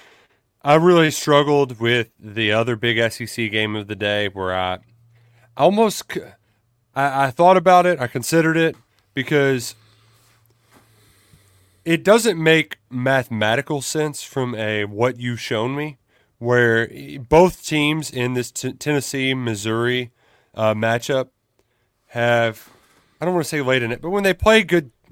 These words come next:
uh, ab-, above their weight, they do all right, but just lose. You know, it's just like, oh, y-, you know, they're, they're pretty good, but they're not great. So I think they're kind of in the same boat here.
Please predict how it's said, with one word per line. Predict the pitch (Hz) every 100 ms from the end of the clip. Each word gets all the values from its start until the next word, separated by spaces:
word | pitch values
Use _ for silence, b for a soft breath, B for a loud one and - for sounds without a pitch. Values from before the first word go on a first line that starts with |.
| -
uh, | 123 127 139
ab-, | 127 - _ _ -
above | 120 170 151
their | 139
weight, | 117 143 147 127 - _ _ _ _
they | 123
do | 135 170
all | 143
right, | 120 139 123 104 104
but | 107 120 120
just | 104
lose. | 104 117 90 - - _ _
You | - 101
know, | 95
it's | 98 -
just | 113
like, | 117 131
oh, | 202 208 175
y-, |
you | 196 196 240
know, | 302
they're, | 294 330 _
they're | 285
pretty | 294 - 302
good, | 196 240 208
but | 165
they're | 170
not | 180 135 - -
great. | 120 131 143 107 _ b b b b b b _ _
So | -
I | 180
think | 180 269
they're | 233
kind | - 160 180
of |
in | 170
the | 156
same | - 151 143
boat | 117 110 135 143
here. | 185 185